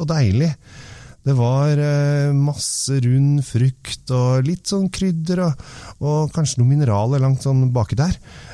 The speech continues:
Eh, men det var en deilig frisk og god hvitvin som passet så perfekt når det var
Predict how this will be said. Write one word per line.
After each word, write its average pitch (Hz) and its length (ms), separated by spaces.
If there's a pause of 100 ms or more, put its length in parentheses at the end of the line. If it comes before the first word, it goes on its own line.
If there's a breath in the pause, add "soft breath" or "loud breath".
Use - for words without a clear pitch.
Eh, 123 880
men 127 160
det 143 120
var 131 240
en 143 120
deilig 131 320
frisk - 800
og 123 160 (120)
god 123 360
hvitvin 123 440
som 135 160
passet - 320
så 123 120
perfekt - 880 (680 loud breath)
når 101 220
det 113 80
var 85 320